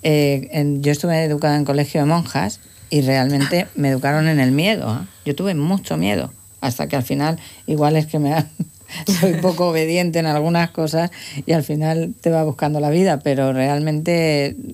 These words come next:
un, hubo un tiempo que además sigo teniendo, o sea, si quiero ir al recuerdo, puedo recuperar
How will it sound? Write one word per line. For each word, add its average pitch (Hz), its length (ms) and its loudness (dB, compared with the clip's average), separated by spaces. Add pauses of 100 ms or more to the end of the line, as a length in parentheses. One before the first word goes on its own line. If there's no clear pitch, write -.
(180)
un, 180 240 0
hubo 196 200 2
un 190 120 2
tiempo 214 300 0
que 185 80 -4
además 165 320 -2 (760)
sigo - 360 -2
teniendo, 175 480 0
o - 60 -4
sea, 160 300 -2
si - 280 -4
quiero 190 280 4
ir 220 140 2
al 202 140 0
recuerdo, 196 600 -2 (440)
puedo 175 240 2
recuperar 170 420 -2